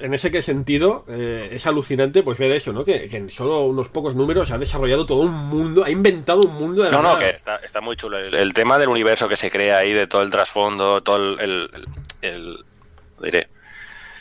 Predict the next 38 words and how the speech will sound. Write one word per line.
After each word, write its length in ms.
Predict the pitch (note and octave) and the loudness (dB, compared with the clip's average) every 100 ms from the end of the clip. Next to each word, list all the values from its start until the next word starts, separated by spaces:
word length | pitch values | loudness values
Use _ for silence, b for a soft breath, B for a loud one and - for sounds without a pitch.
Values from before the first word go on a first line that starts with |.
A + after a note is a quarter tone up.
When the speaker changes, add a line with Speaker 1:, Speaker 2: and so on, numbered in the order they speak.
| B B | B B
Speaker 2:
como 460 | - G#2 G#2 G#2 G2+ | 0 2 4 4 2
el, 180 | G2+ F#2+ | 0 -4
el 220 | G2 F#2+ | -4 2
lore 260 | G#2 A2 | 2 2
de, 360 | G#2 G2 F#2+ F#2 | 0 0 0 -4
de 80 | F#2 | -4
la 80 | F#2 | -2
serie, 380 | D#3+ B2+ F#2 F2 | 0 0 -2 -2
o 40 | |
sea, 240 | - F2 | -2 -2
las 140 | F2 E2+ | 0 -2
Speaker 1:
Sí. 80 | C3 | -2
Speaker 2:
leyendas 440 | F2 G#2 A2 G#2 | 0 0 2 0
de 80 | G#2 | 0
los 180 | G2+ F#2 | -2 -2
ninjas, 340 | A2+ A#2 G#2+ | -4 -2 0
todo 160 | A#2 A2+ | 2 0
el 260 | A2 G#2 - | 0 -6 -6
tema 200 | G2+ G#2 | -2 -2
este 160 | - | 0
de 80 | G#2+ | -2
la, 380 | G2 F#2+ F2+ F#2 | 2 2 2 0
de 100 | G2 | -2
las 120 | F#2+ | -4
diferentes 560 | G2+ G#2 G2 G2 G2+ G2+ | -4 -4 -2 0 0 0
aldeas, 560 | F#2+ G#2+ A#2+ A#2+ G2 - | 0 2 4 2 0 -8
está, 380 | - G2 F#2 F2 | -4 0 0 0
Speaker 1:
Claro, 160 | A#2 | -2
Speaker 2:
está 100 | D3+ | -2
muy 120 | G#2 | -2
Speaker 1:
y, 40 | G2+ | -2
Speaker 2:
bien. 160 | G2 F#2 F2+ E2+ E2 - | -2 -4 -8 -10 -18 -12
Speaker 1:
y 120 | C#3+ | -6
ya 100 | C3 | -4
en 60 | C3+ | -4
ese 200 | C3+ B2+ | -6 -6
primer 280 | C3+ C3 | -2 -2
número 520 | C3 D#3 C#3 D3 G3+ | -2 2 2 2 -2